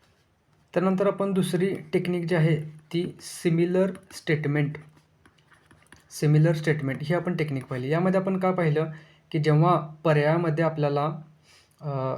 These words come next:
दोन सिमिलर वर्ड दिलेले असतील, दोन सिमिलर वर्ड दिलेले असतील किंवा दोन सिमिलर स्टेटमेंट दिलेले असतील तर त्या ए-,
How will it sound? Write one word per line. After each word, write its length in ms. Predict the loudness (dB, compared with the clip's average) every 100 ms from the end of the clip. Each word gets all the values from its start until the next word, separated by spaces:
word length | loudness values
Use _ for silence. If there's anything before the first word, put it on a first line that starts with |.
| -6
दोन 320 | -2 0 0
सिमिलर 580 | 0 0 0 0 0 0 -2
वर्ड 300 | 2 2 2
दिलेले 340 | 2 2 4
असतील, 420 | 4 0 -8 -12 -20 _ _ _ _ _ -2
दोन 200 | 2 2
सिमिलर 420 | 2 2 4 4 2 -4
वर्ड 220 | 0 2
दिलेले 320 | 2 0 0
असतील 220 | -2 -6
किंवा 160 | -4 -2
दोन 220 | -2 -2
सिमिलर 360 | -2 -2 -2 -4
स्टेटमेंट 460 | -4 -6 -2 -2
दिलेले 280 | 0 0 0
असतील 640 | -2 0 -2 -2 -6 -18 _
तर 100 | -4
त्या 200 | -2 0
ए-, 280 | 0 0 -4